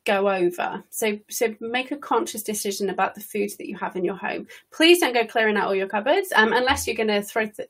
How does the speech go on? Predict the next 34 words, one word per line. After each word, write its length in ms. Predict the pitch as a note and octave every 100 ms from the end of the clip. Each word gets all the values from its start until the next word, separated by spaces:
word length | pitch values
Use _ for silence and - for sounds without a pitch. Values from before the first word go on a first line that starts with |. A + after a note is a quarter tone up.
| A#3
um, 300 | G#3+ G#3+ G#3+
move 360 | A3+ A#3+ B3 -
things 320 | G#3+ G#3+ G#3
and 100 | G#3
give 120 | G3+
them 120 | G3+
to 140 | - G3
the 100 | F#3+
food 220 | A3 G#3+
bank, 200 | F#4 F#3
then 140 | G3
do 180 | F#3+ F#3+
that. 260 | G3+ - - - - - -
Um, 160 | A3+ A#3
but 80 |
this 160 | C#4 C#4
isn't 200 | C#4+ C4
about 360 | A#3+ A3+ A3 G#3+
radically 420 | A3 G#3 - G#3+
overhauling. 640 | G3+ G#3 G#3 G#3 G3 G3
This 160 | G3+ G#3+
is 120 | A3+
about 240 | G#3+ G3+ G3+
taking 300 | - A3 A3
a 40 | G#3+
small 200 | A3 G3+
step 180 | G3+ G3
every 180 | G3 F#3+
single 260 | F3 F3+
day. 200 | F#3+ - - - - -
So 220 | - B3
what 100 | C4+
I 60 | D#4
want, 260 | D#4 C4+